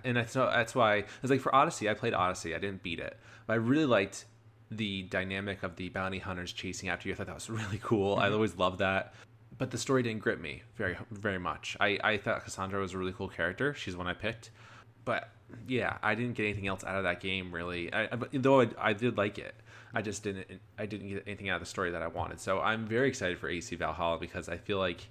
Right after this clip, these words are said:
Speaker 1: I mean, one, I get to be a really cool Vi-, Viking, which, I mean, come on, that's awesome.
Speaker 2: <laughs>
Speaker 1: And, uh,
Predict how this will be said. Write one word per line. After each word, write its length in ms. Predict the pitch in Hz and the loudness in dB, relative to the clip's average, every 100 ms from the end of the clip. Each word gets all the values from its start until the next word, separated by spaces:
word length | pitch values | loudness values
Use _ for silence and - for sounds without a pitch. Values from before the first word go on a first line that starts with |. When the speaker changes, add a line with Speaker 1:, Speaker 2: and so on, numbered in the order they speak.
| - - - - | -20 -20 -14 -6
Speaker 1:
I 60 | |
mean, 140 | 107 113 | -2 2
one, 140 | 107 | 2
I 60 | 92 | 2
get 100 | 90 | -2
to 80 | - | -4
be 100 | 82 | -2
a 60 | |
really 160 | 85 82 | -2 -6
cool 200 | - 87 | -6 -6
Vi-, 80 | 87 - - | -8 -12 -6
Viking, 380 | 95 87 - - | -6 -6 -10 -10
which, 140 | 92 | -6
I 40 | 143 | -6
mean, 100 | 170 | -6
come 200 | - - | -6 -6
on, 60 | - | -8
that's 140 | - | -10
awesome. 320 | - - 110 110 - | -10 -8 -10 -10 -6
Speaker 2:
<laughs> 180 | 160 - | -6 -2
Speaker 1:
And, 240 | 120 110 | -2 2
uh, 200 | 95 82 | 2 2